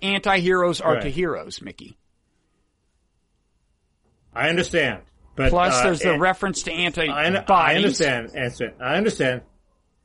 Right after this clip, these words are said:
Speaker 1: It's
Speaker 2: It's
Speaker 1: good.
Speaker 2: a better, it's a better name than the band that decided to call themselves the Beatles.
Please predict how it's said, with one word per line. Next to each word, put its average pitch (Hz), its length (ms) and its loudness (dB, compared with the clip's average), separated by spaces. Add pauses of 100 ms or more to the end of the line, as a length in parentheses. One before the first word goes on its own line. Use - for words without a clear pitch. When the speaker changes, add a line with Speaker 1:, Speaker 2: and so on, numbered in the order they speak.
(220)
Speaker 1:
It's - 180 -6
Speaker 2:
It's - 120 2
Speaker 1:
good. 277 120 6
Speaker 2:
a - 20 -6
better, 233 440 2 (200)
it's 160 200 -4
a 156 60 0
better 190 420 2
name 170 360 2
than 143 460 0
the 131 140 -6
band 143 360 0
that 127 100 -4
decided 127 420 -4
to 135 80 -2
call 123 320 0
themselves 113 500 -4
the 107 120 -8
Beatles. 107 720 -4